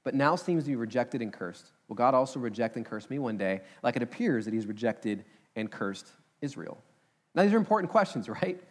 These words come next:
'Cause if the Jewish people were once God's chosen people but aren't anymore, can we one day also become unchosen in some capacity and way? See, the truth is,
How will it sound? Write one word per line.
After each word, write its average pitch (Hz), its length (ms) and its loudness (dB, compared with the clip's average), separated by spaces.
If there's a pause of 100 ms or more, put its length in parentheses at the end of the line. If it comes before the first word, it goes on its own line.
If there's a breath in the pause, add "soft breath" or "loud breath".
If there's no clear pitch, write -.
(320 soft breath)
'Cause 175 120 -2
if 180 80 0
the 180 60 -2
Jewish 233 280 0
people 190 220 2
were 175 40 6
once 170 200 4
God's 160 300 4
chosen 147 320 0
people 170 260 -4
but 135 180 -4
aren't 160 300 0
anymore, 139 640 0 (340 soft breath)
can 156 240 2
we 226 460 2
one 156 260 2
day 147 200 2
also 147 340 4
become 139 420 2
unchosen 135 1300 0
in 117 100 -2
some 117 220 -4
capacity 107 480 -2
and 110 100 -6
way? - 220 -8 (1400 soft breath)
See, 226 60 6
the 214 60 4
truth 311 320 4
is, 156 260 4